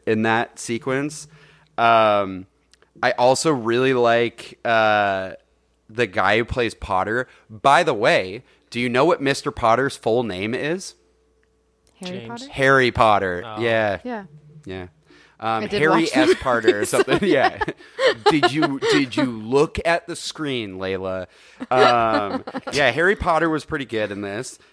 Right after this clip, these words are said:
Speaker 1: Um, a couple notes on George Bailey that, that were cracking me up. He gives, every time he gives, like, a little speech, he kinda sounds like Joe Biden.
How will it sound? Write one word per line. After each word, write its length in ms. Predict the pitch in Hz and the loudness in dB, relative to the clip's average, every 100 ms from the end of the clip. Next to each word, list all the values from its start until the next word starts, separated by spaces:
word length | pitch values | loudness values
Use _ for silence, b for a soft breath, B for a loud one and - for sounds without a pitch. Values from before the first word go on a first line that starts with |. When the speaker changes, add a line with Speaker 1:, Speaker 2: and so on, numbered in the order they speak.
| b b | b b
Speaker 1:
Um, 540 | 139 139 131 123 117 107 _ _ _ _ _ _ - _ _ _ - | 2 4 4 2 -2 -12 _ _ _ _ _ _ -20 _ _ _ -2
a 80 | 165 | 2
couple 320 | - 165 302 | 2 2 0
notes 300 | 196 156 160 | 4 4 4
on 140 | 156 | -2
George 340 | 127 120 120 107 | 0 -2 -2 -2
Bailey 400 | 113 107 113 135 | 0 0 0 0
that, 460 | 120 110 98 - _ _ | 2 2 0 -6 _ _
that 380 | - 110 110 107 | -14 -2 0 2
were 120 | 110 | 0
cracking 420 | 104 117 110 - | -2 0 0 0
me 140 | 123 98 | -2 0
up. 360 | 92 117 - b b b b _ _ | 2 0 0 b b b b _ _
He 240 | - 175 | -6 -6
gives, 480 | 135 123 190 240 214 - | -2 2 2 0 -6 0
every 180 | 143 214 | 0 2
time 140 | 320 339 | 2 2
he 80 | |
gives, 220 | 240 190 190 | 2 0 0
like, 120 | 202 | -2
a 40 | |
little 180 | 165 156 | 0 -2
speech, 460 | - - 107 127 - | -2 -4 -2 -2 -4
he 120 | 151 | -8
kinda 400 | - - 120 196 | -8 0 2 2
sounds 340 | - 113 117 | 2 2 2
like 140 | 135 127 | 0 -2
Joe 200 | 117 104 | 0 2
Biden. 540 | 107 92 95 117 139 | 2 2 0 -4 -6